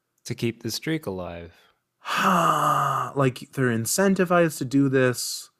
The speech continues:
Speaker 1: Hmm.
Speaker 2: And I, I know that if I had this when I was in high school, I would be doing the exact same thing.
Speaker 1: A hun-, yeah.
Speaker 2: Like, I'm not, I'm not judging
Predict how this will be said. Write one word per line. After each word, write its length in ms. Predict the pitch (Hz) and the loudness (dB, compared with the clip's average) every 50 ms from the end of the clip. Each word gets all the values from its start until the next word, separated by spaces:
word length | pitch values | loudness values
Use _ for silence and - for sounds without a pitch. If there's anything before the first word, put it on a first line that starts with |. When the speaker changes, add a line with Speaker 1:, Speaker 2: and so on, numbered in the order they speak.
| _ _ _ _ _ _ | _ _ _ _ _ _
Speaker 1:
Hmm. 440 | - 110 110 110 104 101 95 92 87 85 _ _ _ _ _ _ _ - - - | -4 -2 -2 0 -2 -2 -4 -6 -10 -12 _ _ _ _ _ _ _ -8 -2 0
Speaker 2:
And 140 | 165 160 | 2 4
I, 320 | 156 151 151 - - - - - _ _ _ _ _ _ _ _ _ _ _ _ _ _ _ _ _ _ _ _ _ _ _ _ _ _ _ _ _ _ _ _ _ _ _ - | 4 4 2 0 -4 -14 -16 -18 _ _ _ _ _ _ _ _ _ _ _ _ _ _ _ _ _ _ _ _ _ _ _ _ _ _ _ _ _ _ _ _ _ _ _ -2
I 320 | 139 139 139 147 156 151 | 0 2 4 4 4 4
know 640 | 139 131 127 131 131 131 131 131 127 120 110 101 95 98 | 2 0 0 0 2 2 4 4 4 4 2 2 -2 -2
that 200 | - 120 113 110 | 0 2 2 2
if 160 | 117 110 - | 2 2 2
I 200 | 117 113 113 117 | 2 2 2 0
had 720 | 110 - - - - 113 113 117 117 117 110 107 101 98 | -2 -6 -12 -8 -4 0 2 2 2 2 -2 -6 -10 -6
this 720 | 110 113 113 107 98 98 107 - - - - - - - _ _ _ - | -2 -2 -2 -2 -4 -6 -10 -10 -10 -10 -10 -10 -12 -16 _ _ _ -4
when 180 | 123 123 117 | 0 2 2
I 180 | 117 117 120 120 | 4 4 4 4
was 160 | 123 120 107 | 2 2 0
in 80 | 120 110 | -2 -4
high 220 | 101 123 143 151 139 | -2 -2 0 0 -2
school, 340 | 139 - - 120 107 104 | -2 -4 -4 -4 -4 -2
I 100 | 104 107 | 0 0
would 140 | 113 117 113 | 0 0 0
be 100 | 110 117 | -2 -4
doing 320 | 104 - 123 135 139 131 123 | -4 -2 -2 0 0 0 -2
the 100 | 113 107 | -2 -4
exact 420 | 95 98 98 113 113 117 - - | -6 -6 -4 -2 -2 -2 -4 -8
same 240 | - 120 107 104 98 | -8 -8 -6 -6 -8
thing. 520 | - - - 123 120 110 95 92 98 110 _ - - | -10 -8 -6 -4 -4 -4 -6 -10 -16 -20 _ -12 -8
Speaker 1:
A 60 | - | -4
hun-, 260 | 92 117 107 110 - - | -2 -2 -2 -2 -4 -2
yeah. 120 | 123 110 | 2 4
Speaker 2:
Like, 100 | 143 135 | 4 4
I'm 140 | 143 139 139 | 4 4 4
not, 200 | 143 151 160 - - | 4 4 2 2 2
I'm 120 | 143 139 | 2 4
not 220 | 156 165 147 - 127 | 4 4 2 0 -2
judging 680 | - 151 135 131 131 123 131 123 120 117 113 113 107 | 0 2 2 2 2 2 0 0 0 -2 -4 -6 -8